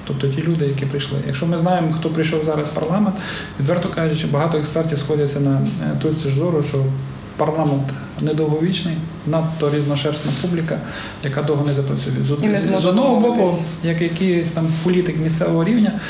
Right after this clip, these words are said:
Speaker 1: е, як журналіст, зрештою, е, будь-які вибори для нас це, ну, напевно, позитив. З іншого боку, для держави це вже трохи буде занадто часті вибори.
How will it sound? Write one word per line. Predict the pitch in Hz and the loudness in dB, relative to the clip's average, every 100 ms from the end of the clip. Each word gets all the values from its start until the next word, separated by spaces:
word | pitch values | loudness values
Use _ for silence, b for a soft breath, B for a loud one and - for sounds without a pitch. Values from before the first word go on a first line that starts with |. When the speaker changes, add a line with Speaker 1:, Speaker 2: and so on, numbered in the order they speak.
| B B B B 156 | B B B B -2
Speaker 1:
е, | 151 143 143 139 135 - | 0 2 2 2 0 0
як | 156 | 2
журналіст, | 147 135 127 190 - B - | 2 2 2 0 -4 B -4
зрештою, | 139 151 151 - 135 | 0 2 0 0 0
е, | 135 135 139 139 135 | 2 2 0 0 2
будь-які | 196 170 - 151 | 0 0 0 0
вибори | 185 165 147 | 2 2 2
для | 139 | 2
нас | 143 165 160 | 2 0 0
це, | 139 135 135 - - | 0 0 -2 -4 -4
ну, | 143 135 | 0 0
напевно, | 135 165 - | 2 2 0
позитив. | - 135 135 - - B B B - | 0 0 0 -2 -4 B B B -2
З | 143 | 2
іншого | 226 226 180 | 4 4 2
боку, | 196 190 | 2 0
для | 160 143 | 0 0
держави | 143 160 180 160 | 2 2 2 2
це | 147 | 0
вже | 139 | 0
трохи | 139 156 143 | 0 0 0
буде | 135 135 127 | 0 0 0
занадто | 139 139 135 - - - | 2 2 0 -2 -4 -6
часті | - - - - | -6 -6 -2 0
вибори. | 67 67 | 0 -2